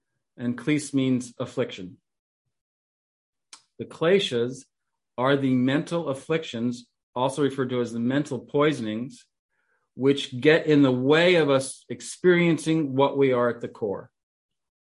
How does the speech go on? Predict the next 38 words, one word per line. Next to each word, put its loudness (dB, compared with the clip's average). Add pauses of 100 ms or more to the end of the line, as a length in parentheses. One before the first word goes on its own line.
(300)
And 4
much 4
of -4
the -4
second 0
pada 2
talks -2
about -2
the -12
kleshas, -6 (220)
and -6
we're 6
gonna 0
talk -8
about -12
them. -16 (1400)
The 2
next 2
term 4
I 6
want 2
you -2
to 2
know 0
is -4 (100)
dukkam. -4 (960)
It's -12
a -4
very 2
important -2
Sanskrit -10
word. -6 (320)
It's -8
interpreted -4
most -2
often -6
as -10
suffering, -6